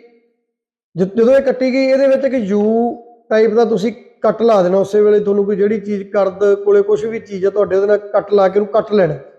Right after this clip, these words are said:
ਜਾਂ ਸਿੱਧਾ ਹੀ ਕੱਟ ਲਓ। ਤੇ ਇਹਨੂੰ ਇਸ ਤਰ੍ਹਾਂ, ਜਦੋਂ ਇਹ ਖੁੱਲ੍ਹ ਜੂਗੀ, ਤੇ ਜਦੋਂ ਖੁੱਲ੍ਹ ਗਈ, ਤੇ ਤੁਹਾਨੂੰ ਸਿੱਧਾ ਇਹ ਹੈਲਮਟ ਦੀ ਤਰ੍ਹਾਂ, ਜਿਵੇਂ ਸ਼ੀਸ਼ੇ ਵਾਲਾ ਹੈਲਮਟ ਹੁੰਦਾ, ਇਹ ਤੁਹਾਨੂੰ ਉਸ ਤਰ੍ਹਾਂ ਦਾ ਤੁਰੰਤ ਜਿਹੜਾ ਹੈਗਾ, ਇਹ ਕੰਮ ਦੇਊਗੀ। ਜਿਹੜੇ ਪੱਗਾਂ ਬੰਨ੍ਹਦੇ ਵੀਰ ਹੈ,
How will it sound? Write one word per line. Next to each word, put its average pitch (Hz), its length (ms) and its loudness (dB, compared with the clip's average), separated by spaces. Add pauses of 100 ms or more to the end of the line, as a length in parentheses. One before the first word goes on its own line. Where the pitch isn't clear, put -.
(340)
ਜਾਂ 220 80 4
ਸਿੱਧਾ 233 280 2
ਹੀ 262 60 0
ਕੱਟ 208 200 -2
ਲਓ। 165 160 -2
ਤੇ - 800 -20
ਇਹਨੂੰ 262 260 4
ਇਸ 240 100 2
ਤਰ੍ਹਾਂ, 247 200 0
ਜਦੋਂ 254 180 2
ਇਹ 254 60 2
ਖੁੱਲ੍ਹ 214 280 -2
ਜੂਗੀ, 180 300 -6 (960)
ਤੇ 214 80 4
ਜਦੋਂ 240 200 4
ਖੁੱਲ੍ਹ 247 220 2
ਗਈ, 247 140 2
ਤੇ 262 100 0
ਤੁਹਾਨੂੰ 240 280 2
ਸਿੱਧਾ 226 280 2
ਇਹ 240 80 4
ਹੈਲਮਟ 214 340 0
ਦੀ 220 140 -4
ਤਰ੍ਹਾਂ, 220 240 -2
ਜਿਵੇਂ 220 260 0
ਸ਼ੀਸ਼ੇ 214 320 -8
ਵਾਲਾ 214 180 2
ਹੈਲਮਟ 196 320 0
ਹੁੰਦਾ, 185 600 -2 (280)
ਇਹ 226 100 4
ਤੁਹਾਨੂੰ 233 400 4
ਉਸ 226 100 2
ਤਰ੍ਹਾਂ 220 220 0
ਦਾ 220 100 0
ਤੁਰੰਤ 220 340 -2
ਜਿਹੜਾ 208 220 0
ਹੈਗਾ, 185 400 0 (540)
ਇਹ 196 80 2
ਕੰਮ 190 300 0
ਦੇਊਗੀ। 175 320 2
ਜਿਹੜੇ 220 160 2
ਪੱਗਾਂ 220 300 2
ਬੰਨ੍ਹਦੇ 233 300 2
ਵੀਰ 214 240 -2
ਹੈ, 208 160 0